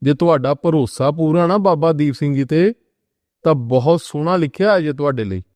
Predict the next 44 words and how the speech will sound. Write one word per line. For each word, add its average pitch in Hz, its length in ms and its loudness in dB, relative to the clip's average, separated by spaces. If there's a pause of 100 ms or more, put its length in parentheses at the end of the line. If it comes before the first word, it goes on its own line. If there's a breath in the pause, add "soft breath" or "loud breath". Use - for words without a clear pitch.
(160)
ਤੁਹਾਨੂੰ 180 340 2
ਸਮਝ 190 400 0
ਆਵੇ 196 280 2
ਨਾ 175 240 -2
ਆਵੇ, 190 320 0
ਉਹ 196 240 2
ਵੱਖਰੀ 202 440 -2
ਗੱਲ 151 240 0
ਆ। 123 80 0
ਅੱਜ 92 180 -10 (680)
ਤੁਸੀਂ 156 260 0
ਭਾਵੇਂ 170 320 0
ਆਪਣੇ 165 280 0
'ਚ 170 40 0
ਜਿੰਨੀਆਂ 156 420 0
ਮਰਜ਼ੀ 147 380 -2
ਕਮੀਆਂ 175 400 2
ਲੱਭੀ 151 300 0
ਜੋ, 117 220 -4 (800)
ਪਰ 165 120 2
ਬਾਬਾ 143 420 0
ਜੀ 185 60 0
ਨੇ 190 120 -2
ਸੱਚੀ 233 440 -4
ਤੁਹਾਨੂੰ 214 320 0
ਬਹੁਤ 214 240 -2
ਕੁਝ 240 160 -2
ਦੇਣਾ 190 280 0
ਜੇ। 185 80 2
ਬੜੇ 165 420 0
ਭਾਗ 233 320 0
ਲੱਗਣੇ 170 300 -8
ਤੁਹਾਡੀ 156 320 -6
ਮਿਹਨਤ 139 320 -8
ਨੂੰ। 117 180 -10 (680)
ਤੁਸੀਂ 190 280 0
ਕਿਸੇ 208 240 0
ਦਾ 214 100 4
ਨਹੀਂ 196 200 0
ਨਾ 285 100 0
ਮਾੜਾ 226 300 2
ਕੀਤਾ 180 360 -2
ਅੱਜ 151 100 -2
ਤੱਕ, 147 160 -6